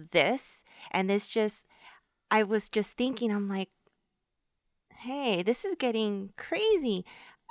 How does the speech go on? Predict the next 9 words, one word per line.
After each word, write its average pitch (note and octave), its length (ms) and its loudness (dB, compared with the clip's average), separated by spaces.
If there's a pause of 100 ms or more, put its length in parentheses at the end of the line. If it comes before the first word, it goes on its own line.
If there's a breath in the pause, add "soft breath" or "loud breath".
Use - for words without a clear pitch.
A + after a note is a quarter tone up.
(100)
I A#3+ 240 6
don't D4 240 2
know A3 680 4 (100)
if G#3 520 -2 (880)
Doctor A3+ 300 2
Strange C4+ 580 -2
is G#3+ 200 -2
gonna G#3+ 280 0
be G3+ 300 -4